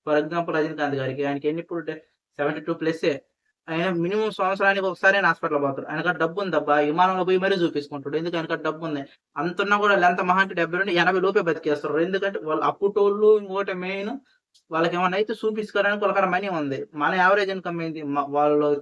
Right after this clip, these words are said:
ఫుడ్ విధానం వాళ్ళది వేరే ఉంటది, వాళ్ళ కల్చర్ వాళ్ళది వేరే ఉంటది. మన ప్రతి సగటు మనిషి మిడిల్ క్లాస్ పేదవాడికి ఫుడ్ విధానం వేరే ఉంటది. మనం తినే ఫుడ్ కి మనం చేసే పనులకి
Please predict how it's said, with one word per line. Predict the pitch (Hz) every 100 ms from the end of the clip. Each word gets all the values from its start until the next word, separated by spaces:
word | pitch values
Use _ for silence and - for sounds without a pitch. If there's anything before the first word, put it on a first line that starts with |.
| -
ఫుడ్ | 156 156 170
విధానం | 175 165 175 175 170
వాళ్ళది | 165 165
వేరే | 165 170
ఉంటది, | 170 170 190 208
వాళ్ళ | 175 165
కల్చర్ | 160 - 175
వాళ్ళది | 156 151
వేరే | 151
ఉంటది. | 143 135 135 _ _ _ _ -
మన | 156 160 185
ప్రతి | 185 - 175 - 202
సగటు | 196 175 190 190
మనిషి | 185 180 175
మిడిల్ | 170 180 185
క్లాస్ | 170 165 - 190 190
పేదవాడికి | 165 170 165 160 160 185 175 151 139
ఫుడ్ | 160 156
విధానం | 160 160 160 160
వేరే | 151 147
ఉంటది. | 143 139 139
మనం | 143 156
తినే | 165 175
ఫుడ్ | 170 165 156
కి | 165 170
మనం | 160 156 151
చేసే | 156 156
పనులకి | 151 147 143 143